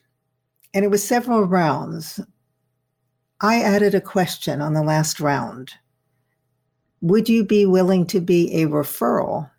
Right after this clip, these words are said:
to this client?" Now, as an aside, Tom, I have no idea why I asked that <laughs> question, but I did. And it was a seven-point scale. Seven was high.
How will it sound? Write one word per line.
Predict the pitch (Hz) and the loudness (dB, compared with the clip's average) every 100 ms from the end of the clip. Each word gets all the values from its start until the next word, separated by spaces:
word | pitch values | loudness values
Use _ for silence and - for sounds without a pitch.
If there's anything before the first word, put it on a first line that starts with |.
| _ | _
to | - 175 | -6 -4
this | 156 151 - | -2 -4 -6
client?" | - 247 254 135 - 202 - _ _ _ _ _ _ _ - | -2 0 0 -2 -8 -16 -20 _ _ _ _ _ _ _ -2
Now, | 190 | 0
as | 185 | 2
an | 180 | 2
aside, | 160 - 202 202 196 | 0 0 0 2 2
Tom, | 196 165 165 | 0 2 2
I | |
have | 165 | 0
no | 160 165 | 0 2
idea | 160 156 156 143 156 196 | 2 2 2 2 0 -2
why | 147 160 170 | 0 0 2
I | 170 147 | 2 2
asked | 147 147 - | 0 0 -2
that | 170 - | -4 -2
<laughs> | |
question, | 214 165 - - 370 - _ _ - - - - - | -2 -2 -2 2 2 0 _ _ -18 -14 -12 -14 -6
but | - 185 | 0 2
I | 180 | 2
did. | 180 151 - 160 - _ _ _ - _ - _ _ _ | 2 2 0 -8 -10 _ _ _ -20 _ -20 _ _ _
And | 196 196 196 196 | 0 2 2 2
it | 196 | 2
was | 208 214 214 | 4 2 2
a | 202 | 0
seven-point | - 202 214 190 196 180 | 2 0 2 2 0 0
scale. | - - 143 90 - | -2 -4 -4 -6 -12
Seven | - 160 170 170 | -4 -2 0 0
was | 208 | -2
high. | - 269 269 202 151 185 | -2 0 2 2 0 -4